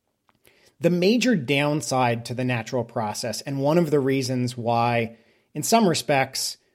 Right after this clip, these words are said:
it's been shunned in the coffee industry, is inconsistency.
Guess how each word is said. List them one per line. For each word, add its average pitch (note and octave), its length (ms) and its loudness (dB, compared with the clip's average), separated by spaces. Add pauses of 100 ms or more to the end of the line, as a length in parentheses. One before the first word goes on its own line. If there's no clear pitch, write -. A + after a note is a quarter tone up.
(440)
it's C3 140 -8
been B2+ 340 -2
shunned C3 580 -4
in A#2+ 100 -2
the A#2+ 80 -6
coffee A#2+ 440 -4
industry, G2 580 -12 (1500)
is E3 180 2
inconsistency. C#3+ 1000 -4